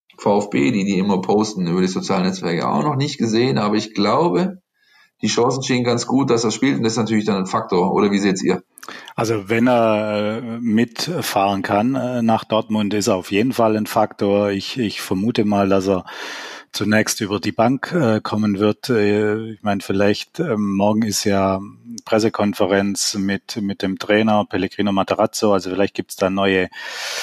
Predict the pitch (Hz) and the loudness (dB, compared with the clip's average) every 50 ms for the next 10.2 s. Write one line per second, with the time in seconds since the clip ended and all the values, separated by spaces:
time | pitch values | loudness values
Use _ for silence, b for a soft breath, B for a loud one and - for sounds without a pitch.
0 | B B B B B - 180 110 - - 123 135 160 220 - 123 113 110 117 113 | B B B B B -2 0 0 0 2 0 0 0 2 2 2 4 4 4 4
1 | 107 107 123 131 117 123 117 - - 113 110 101 104 107 107 110 123 127 139 147 | 4 2 0 2 2 2 0 0 0 0 2 2 4 4 4 2 2 0 -2 -2
2 | 113 98 104 104 - - - - - 101 202 - - - 101 98 98 98 110 117 | 0 2 2 2 2 0 -2 -2 0 0 0 0 -2 -4 -4 -2 0 2 2 2
3 | 117 123 113 - - - 110 - - 110 101 95 - - 147 127 110 104 101 101 | 2 2 0 -4 -6 -8 -8 -4 -2 -2 0 0 -2 -4 -2 -2 -2 0 -2 -2
4 | 107 117 107 101 101 98 95 95 95 95 98 98 101 92 110 107 98 92 95 101 | -4 -2 -2 -2 -2 -2 0 0 2 2 2 0 0 -2 -2 0 0 0 2 2
5 | 98 98 98 95 - - 107 101 104 110 110 - - - - 139 156 113 104 98 | 2 2 2 0 -2 -2 0 2 2 2 2 0 -2 -6 -6 -6 -4 -2 -2 -2
6 | - - - - - 117 107 101 101 98 98 98 98 98 95 95 98 104 - - | -2 -2 -4 -4 -2 0 0 2 2 2 0 0 0 0 -2 -2 -4 -4 -4 -4
7 | 98 95 95 95 92 - - 92 92 90 98 92 92 101 104 104 98 95 - - | -2 0 2 2 0 -2 -4 -8 -6 -2 0 2 2 2 2 2 2 0 0 -4
8 | - - - 98 98 104 - 110 98 92 92 95 95 98 98 98 101 101 107 104 | -6 -6 -4 -4 -4 -2 0 0 0 0 2 2 2 2 2 2 0 -2 -2 -2
9 | 90 92 95 95 92 95 92 92 90 - - - - _ - 107 107 110 110 110 | 0 0 0 0 -2 -4 -8 -10 -10 -10 -10 -12 -10 _ -2 0 2 2 4 4
10 | 104 104 101 98 | 4 4 2 2